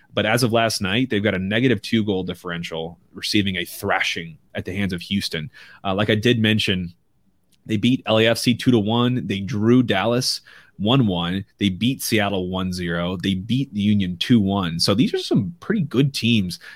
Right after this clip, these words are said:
they've been facing since we last matched up with them. But Houston last night, obviously we just saw the boys from down south, and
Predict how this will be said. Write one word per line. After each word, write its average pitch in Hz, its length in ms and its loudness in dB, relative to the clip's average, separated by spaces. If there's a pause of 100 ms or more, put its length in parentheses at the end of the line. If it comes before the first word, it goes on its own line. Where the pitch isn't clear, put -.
(100)
they've 107 200 2
been 104 140 2
facing 101 440 -2
since - 560 -2
we 104 200 2
last 101 360 -2
matched 95 280 -4
up 95 140 -2
with 92 140 -4
them. 92 200 -2
But 92 140 -6
Houston 95 720 -4 (240)
last 117 340 0
night, 113 220 2 (140)
obviously 104 380 0
we 92 100 -6
just 110 300 -2
saw 127 120 2
the 113 120 2
boys 107 340 4
from 104 120 -4
down 101 220 0
south, 95 400 -2 (420)
and 104 480 2